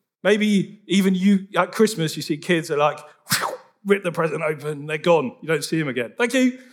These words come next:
and they're off. Maybe for you, you've got a gift you're wearing, holding in your pocket,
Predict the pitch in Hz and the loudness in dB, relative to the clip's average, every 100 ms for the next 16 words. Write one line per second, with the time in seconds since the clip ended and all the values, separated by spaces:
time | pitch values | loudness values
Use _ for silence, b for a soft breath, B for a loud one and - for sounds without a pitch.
0 | B - 156 147 131 - - _ b b | B -8 0 4 4 2 -12 _ b b
1 | b b _ 165 190 185 180 180 175 156 | b b _ 0 2 2 0 0 0 -2
2 | 156 156 139 170 165 - 127 143 147 151 | 0 0 0 -2 -2 -6 -2 0 2 0
3 | 151 139 147 143 147 139 139 139 135 147 | -2 -2 0 0 -2 -4 -4 -4 -4 -2
4 | 139 - | -2 -4